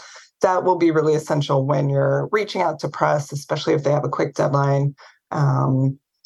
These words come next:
so I would probably fold that into the press strategy. And multimedia is also one that ties to social, right? How are you going to acquire assets tied to video,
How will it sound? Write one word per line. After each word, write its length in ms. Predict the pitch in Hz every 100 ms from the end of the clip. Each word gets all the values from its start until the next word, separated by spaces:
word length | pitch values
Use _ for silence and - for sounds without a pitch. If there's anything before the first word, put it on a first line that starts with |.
| -
so 420 | - - - 156 147
I 160 | -
would 180 | 180 170
probably 300 | - 165 147
fold 260 | 143 151 139
that 160 | -
into 240 | - 143 147
the 80 |
press 300 | 143 - 143
strategy. 720 | - 175 175 160 156 165 180 - _ _ _ - _ _ _ _ -
And 520 | 165 160 160 160 160 151 -
multimedia 880 | 175 180 202 185 180 185 190 202 -
is 180 | 170 170
also 360 | 160 147 180
one 320 | 170 165 165
that 180 | 165 147 147 -
ties 340 | 151 156 147
to 100 | 165
social, 640 | 147 156 143 - 156 160 147
right? 340 | 160 156 156 -
How 260 | 165 156
are 80 | 156
you 220 | 151 151
going 320 | 147 147 143
to 380 | 143 151 143 139
acquire 720 | - - - 160 147 139 135 -
assets 560 | - 147 151 139 - -
tied 320 | 175 139 143
to 60 | 208
video, 540 | 233 196 180 170